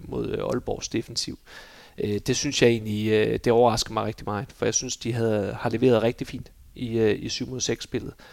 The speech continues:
og, øh, de havde det, øh, Gud hjælpe mig, øh, meget, meget svært ved at, ved at åbne Aalborgs, øh, defensiv. Øh, hvis vi sådan kigger på, øh, seks mod seks stationært, så, øh, omsætter, øh, Aalborg,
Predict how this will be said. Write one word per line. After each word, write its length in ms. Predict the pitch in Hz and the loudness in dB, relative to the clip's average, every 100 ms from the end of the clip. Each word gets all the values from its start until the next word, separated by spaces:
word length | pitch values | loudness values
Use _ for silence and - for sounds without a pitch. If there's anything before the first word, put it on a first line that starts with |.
| - - _ | -20 -20 _
og, 360 | - 107 101 | 0 2 4
øh, 100 | 101 | 2
de 180 | 98 110 | 0 2
havde 200 | 104 117 | 6 8
det, 180 | 123 104 - _ _ - | 6 0 -10 _ _ -10
øh, 80 | 127 | -6
Gud 140 | - | -2
hjælpe 240 | 117 131 131 | 4 4 2
mig, 100 | 104 - - | -6 -8 -4
øh, 180 | 117 113 | -2 0
meget, 180 | 113 120 | 0 0
meget 160 | 113 | 0
svært 320 | 113 120 98 - | 0 -2 -2 -2
ved 160 | 123 | 2
at, 300 | 117 110 110 | 4 4 2
ved 60 | 117 | 2
at 40 | |
åbne 340 | 110 110 120 113 | 0 0 -2 -2
Aalborgs, 520 | 107 113 117 - - | -2 -2 -4 -4 -4
øh, 340 | 104 104 107 - | -4 -4 -4 -4
defensiv. 520 | 110 120 - 113 - - - - - - - - | -6 -6 -6 -6 -8 -12 -20 -20 -20 -20 -18 -2
Øh, 320 | 104 101 101 | 2 4 2
hvis 200 | 107 - | 0 -4
vi 40 | |
sådan 200 | 110 127 | -4 -4
kigger 280 | 110 131 131 | 0 2 4
på, 360 | - 123 107 104 | 2 2 2 4
øh, 140 | 101 | 4
seks 240 | 95 113 - | 4 0 -2
mod 100 | 110 | -2
seks 220 | 123 - | -2 -2
stationært, 580 | - 113 - 107 - - | 0 0 -2 -6 -6 -2
så, 340 | - 107 113 | 0 2 4
øh, 120 | 104 - | 2 0
omsætter, 480 | 117 - 110 104 | -4 2 2 4
øh, 260 | 104 104 107 - | 2 2 0 -2
Aalborg, 520 | 120 123 113 101 | -4 0 0 0